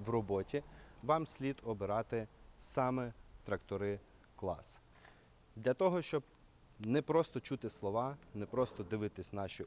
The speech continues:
огляди, а й побачити, як це, це, як ця техніка працює, ми відкриті до демонстрації. Будь ласка, дзвоніть за телефоном або пишіть нам коментарі, і ми з радістю приїдемо до вас в підприємство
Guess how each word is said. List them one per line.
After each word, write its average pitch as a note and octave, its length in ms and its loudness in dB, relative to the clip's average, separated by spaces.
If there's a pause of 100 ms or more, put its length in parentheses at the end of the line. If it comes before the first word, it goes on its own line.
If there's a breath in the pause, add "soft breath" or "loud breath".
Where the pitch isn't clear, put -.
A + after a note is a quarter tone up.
огляди, D3 520 2
а G#2+ 60 -2
й G#2 40 0
побачити, A2 560 0
як G#2 240 0
це, F#2 120 -6
це, G2+ 240 -2 (580)
як A2+ 240 2
ця F#2+ 140 -4
техніка G2 460 -6
працює, F#3+ 460 4 (500 loud breath)
ми F3 200 2
відкриті E3 500 -2
до B2+ 120 -2
демонстрації. B2 760 -2
Будь G2 140 -8
ласка, A2+ 400 2 (200)
дзвоніть A2+ 340 2
за A2+ 120 2
телефоном C#3 680 -2
або G#2 220 -2
пишіть - 440 -4
нам F2+ 160 -6
коментарі, A#2 540 -4 (260 loud breath)
і A2 80 -2
ми A2 140 0
з G2+ 60 -6
радістю C3 460 0
приїдемо G2 480 -4
до F#2+ 120 -2
вас F2+ 220 -2
в - 80 -4
підприємство F3 720 -2